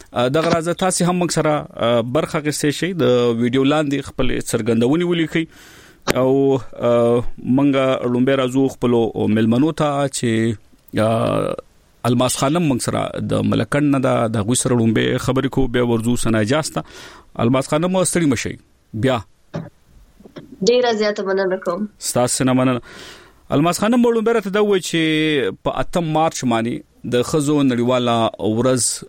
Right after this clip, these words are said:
Speaker 1: ومانځل شوه. آه، ستاسو څه احساسات دي؟ آه، څه سوچ هم دی؟ بیا څه فکر کوئ چې په نړۍ کې دا وخت ښځې په کمو کمو ډګرونو کې دي، کم لور ته روانې دي؟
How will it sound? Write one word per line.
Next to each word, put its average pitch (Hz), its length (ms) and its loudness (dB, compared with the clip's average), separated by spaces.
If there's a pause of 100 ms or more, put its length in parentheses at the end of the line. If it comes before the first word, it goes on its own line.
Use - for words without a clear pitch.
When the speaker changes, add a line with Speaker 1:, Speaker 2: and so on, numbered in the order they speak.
Speaker 1:
ومانځل 117 680 2
شوه. 104 340 -2 (680)
آه، 104 300 2
ستاسو 139 500 0
څه - 160 -2
احساسات 135 680 0 (120)
دي؟ 120 360 -2 (100)
آه، 104 200 2
څه 117 220 0
سوچ 139 420 0
هم 120 140 0
دی؟ 110 220 -2 (340)
بیا 190 140 0
څه 240 180 0
فکر 214 320 -4
کوئ 151 240 0
چې 135 120 -6
په - 120 -2
نړۍ 160 280 2
کې 151 140 -6
دا 135 140 2
وخت 131 300 -4
ښځې 123 440 0
په 117 120 -4
کمو 123 340 0
کمو 113 220 2
ډګرونو 113 480 2
کې 120 160 -6
دي، 113 260 0
کم 131 240 2
لور 143 240 2
ته 143 140 -2
روانې 113 340 2
دي؟ 113 200 -2